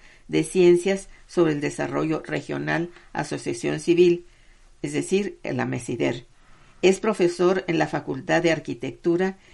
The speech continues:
y en el posgrado en Economía de la unam. Fue coordinador de este posgrado en nuestro instituto. Ha participado en diversos proyectos de investigación. Uno de ellos ha sido Potencialidades de Desarrollo Económico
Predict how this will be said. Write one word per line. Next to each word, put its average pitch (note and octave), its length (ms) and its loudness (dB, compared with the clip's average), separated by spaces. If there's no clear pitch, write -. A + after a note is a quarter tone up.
y E3+ 80 4
en E3 80 4
el D#3+ 140 0
posgrado D#3+ 440 0
en D#3+ 140 0
Economía D3 540 -4
de D3 120 -4
la C3+ 160 -6
unam. F3 360 -2
Fue F3 300 4
coordinador D#3+ 580 0
de E3 120 0
este E3+ 200 0
posgrado D3+ 640 -2
en C#3+ 120 -2
nuestro C3+ 340 -6
instituto. D#3 720 -6
Ha D#3+ 200 0
participado F3 680 2
en F3 100 6
diversos D3+ 380 -2
proyectos D3+ 580 -6
de D#3 60 -6
investigación. C3+ 840 -6
Uno C#3 260 -2
de C#3+ 120 0
ellos F#3+ 280 4
ha D#3+ 100 -2
sido G3+ 440 -6
Potencialidades D#3+ 1000 0
de D3+ 120 -4
Desarrollo C#3+ 560 -2
Económico E3+ 680 -2